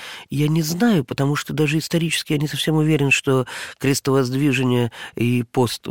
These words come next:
появилась по-, пост, по-моему, практика поста, э, и ск-, Страстной Седмицы вошла в жизнь церкви несколько позже, чем появился этот праздник. Но то, что это созвучно,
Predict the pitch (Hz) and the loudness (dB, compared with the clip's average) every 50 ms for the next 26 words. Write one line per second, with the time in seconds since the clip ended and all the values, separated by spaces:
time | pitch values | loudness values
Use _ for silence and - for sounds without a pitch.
0 | 104 - 120 117 117 117 113 101 - - 117 113 104 - 123 117 - - - 117 | -6 -2 0 2 2 2 2 0 -2 -2 -2 -2 -2 0 -2 -2 -2 -2 -2 -2
1 | 117 113 - 123 123 - - - - 117 - 120 113 - - - 123 117 110 - | -2 0 0 0 -2 -2 -4 -12 -12 -4 -4 -4 -4 -4 -2 0 0 0 0 0
2 | - 110 110 107 104 - - 110 110 101 - - - - 107 - - - 110 - | -2 -2 -2 -2 -2 -2 -4 -4 -4 -4 -4 -6 -8 -8 -10 -6 -4 -4 -4 -4
3 | - 110 117 113 - - - - - - - 113 117 123 123 117 - - - 113 | -2 0 0 0 0 -2 -10 -14 -12 -8 -6 -4 -2 0 0 0 -2 -2 -2 -2
4 | 104 - - - - 110 120 - - 110 110 110 113 123 110 - - - 117 110 | -2 -4 -10 -6 -2 -2 -2 0 0 -2 0 2 2 0 0 0 0 0 0 0
5 | - - 104 - 113 113 - - 113 - - 113 - - 135 123 104 107 90 - | 0 -6 -4 0 0 0 0 -2 -4 -4 -4 -4 2 2 4 4 4 2 0 0
6 | - 104 92 - - 104 101 104 101 95 - - - 101 - _ - 113 101 92 | -2 -2 -2 -2 -2 0 0 0 0 -2 -4 -6 -8 -8 -6 _ 0 0 0 0
7 | - - - 131 139 - 175 - - 190 170 - 156 - 170 170 151 165 165 196 | -4 -4 -2 0 0 2 0 2 2 0 0 0 0 2 2 2 2 2 2 2
8 | 208 190 - - - - - | 2 2 0 0 -2 -2 -6